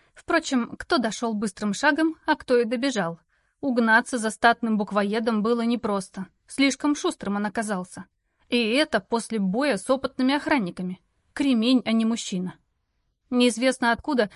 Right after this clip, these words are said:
возникло желание очутиться в его объятиях, почувствовать силу рук, провести ладонями по крепким мышцам на груди и животе, узнать, насколько шелковистые у чиновника волосы,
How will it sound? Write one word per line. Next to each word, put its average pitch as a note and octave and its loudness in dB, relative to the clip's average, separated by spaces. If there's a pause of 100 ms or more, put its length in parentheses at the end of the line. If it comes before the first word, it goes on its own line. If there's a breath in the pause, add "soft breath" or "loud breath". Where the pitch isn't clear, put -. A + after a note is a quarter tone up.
(220 loud breath)
возникло B3 2
желание B3 2
очутиться B3+ -4
в - 0
его A3 -2
объятиях, A3+ -4 (360)
почувствовать C#4 0
силу C#4+ -4
рук, A#3 -4 (300 soft breath)
провести A#3+ 0
ладонями A3+ 2
по G#3 -2
крепким B3 0
мышцам G#3+ 0
на G#3+ -2
груди G#3+ -4
и - -4
животе, G3+ -6 (520)
узнать, A#3 0
насколько A3+ -4
шелковистые A3+ -4
у A3 -4
чиновника A3+ -2
волосы, G#3+ -6